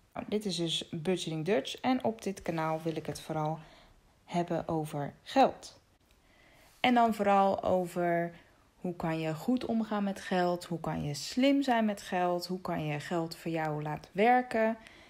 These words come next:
En niet met allerlei ingewikkelde investeringsmodellen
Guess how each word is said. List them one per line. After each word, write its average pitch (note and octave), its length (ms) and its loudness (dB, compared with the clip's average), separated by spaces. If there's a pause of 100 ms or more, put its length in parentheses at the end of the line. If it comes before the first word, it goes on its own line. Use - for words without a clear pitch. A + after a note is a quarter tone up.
(360)
En E3 300 0
niet G3+ 400 2
met F3 240 -2
allerlei D#3+ 460 4
ingewikkelde E3 1000 0
investeringsmodellen F3 1800 0